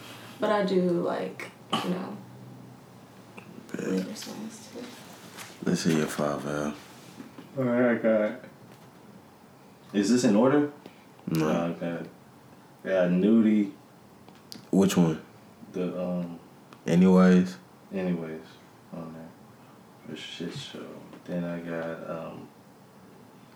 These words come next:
Speaker 3: gotta put Future, High Off Life on there. I did,
Speaker 2: Okay.
Speaker 3: I did. I'm gonna
Speaker 2: Okay.
Speaker 3: put, I'm gonna put
Speaker 2: That was this year?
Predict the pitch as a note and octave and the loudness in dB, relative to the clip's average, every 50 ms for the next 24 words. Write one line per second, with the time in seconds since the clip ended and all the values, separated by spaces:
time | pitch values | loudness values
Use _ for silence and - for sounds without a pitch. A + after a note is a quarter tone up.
0 | - - - - - - - - - - - - - - - F3+ E2+ - - - | -20 -20 -20 -20 -20 -20 -20 -20 -20 -20 -20 -20 -20 -14 -10 -8 -8 -8 -8 -8
1 | - F3 E2+ D#2+ D#2 - - - - - - - - - - - - - - - | -6 -4 -4 -4 -4 -8 -12 -18 -20 -20 -20 -20 -20 -20 -20 -20 -20 -20 -20 -20
2 | - - - - - - - - - - - - - - - - - - - - | -20 -20 -20 -20 -20 -20 -20 -20 -20 -20 -20 -20 -20 -20 -20 -20 -20 -20 -20 -20
3 | - - - - - - - - - - - - - - - - - - - - | -20 -20 -20 -20 -20 -20 -20 -20 -20 -20 -20 -20 -20 -20 -20 -20 -20 -20 -20 -20
4 | - - - - - - - - - - - - - - - - - - - - | -20 -20 -20 -20 -20 -20 -20 -20 -10 -6 -6 -6 -6 -6 -12 -20 -20 -20 -12 -6
5 | - G2 F#2 F2+ F2+ F2 F2 E2+ E2+ - - - - - - - F2+ F2+ F2+ F2 | -2 0 0 0 -2 -4 -4 -6 -6 -8 -14 -16 -16 -12 -6 -2 0 0 0 0
6 | F2 F2 - F2 F2 E2+ E2 - - E2+ D#2+ D#2+ D#2+ E2 E2+ - - - - - | 0 -2 -4 -4 -4 -4 -4 -4 -4 -6 -6 -6 -8 -12 -14 -16 -18 -20 -20 -20
7 | - - - - - - - - - - - - - - - - - - - - | -20 -20 -20 -20 -18 -18 -16 -16 -18 -20 -20 -20 -20 -20 -20 -20 -18 -14 -14 -14
8 | - - - - - - - - - - - - - - - - - - - - | -14 -16 -20 -20 -20 -20 -20 -20 -20 -20 -20 -20 -20 -20 -20 -18 -14 -10 -6 -6
9 | C#2+ - - - E2 D#2+ F2 G#2 A2+ A#2+ A#2+ - - - D2 D2 D#2 D#2 - D#2+ | -4 -4 -2 0 0 2 2 2 2 0 -4 -6 -12 -12 -12 -12 -12 -12 -14 -14
10 | D#2+ - - - - - - - D2+ D#2+ F2+ A#2 C3 B2+ - - - - - - | -10 -6 -4 -4 -4 -4 -4 -4 -2 0 0 0 -2 -4 -6 -10 -18 -20 -20 -20
11 | - - - - - F2+ E2+ - - - F2+ E2+ E2 D#2+ D#2 - - - - - | -20 -20 -18 -14 -12 -10 -10 -10 -12 -10 -10 -8 -8 -8 -10 -14 -18 -20 -20 -20
12 | - - - - F2+ F#2+ A#2+ B2+ A#2+ A2+ B2+ C#3+ C#3+ - - G3+ A3+ A#3 - | -20 -16 -4 2 4 6 8 8 8 8 6 4 6 8 8 8 8 6 4